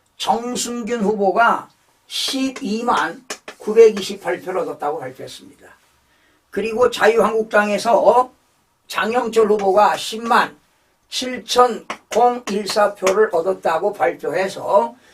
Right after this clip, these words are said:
결과적으로 선거관리위원회가 발표한 것은, 어, 정순균 후보가 만 삼천 구백열네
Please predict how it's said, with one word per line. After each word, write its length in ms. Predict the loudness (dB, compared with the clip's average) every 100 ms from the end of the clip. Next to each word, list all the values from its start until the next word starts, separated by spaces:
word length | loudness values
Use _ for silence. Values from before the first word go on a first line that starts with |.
| _ _
결과적으로 960 | 4 4 8 6 6 2 4 6 6 2
선거관리위원회가 1400 | -10 -8 -6 0 2 4 0 0 2 4 4 4 4 4
발표한 480 | -2 -2 -2 -2
것은, 440 | -4 -2 0 0 -6 _ _ _ _ _
어, 140 | -18 -8
정순균 640 | -2 -2 -2 -6 -4 -4
후보가 500 | -2 -4 -2 -2 -2 -4
만 360 | -2 -2 -4
삼천 720 | -4 -4 -4 -2 -2 -2 -10 -14 _ _ _ _ _ _
구백열네 1120 | -6 2 6 6 4 -4 -2 2 2 0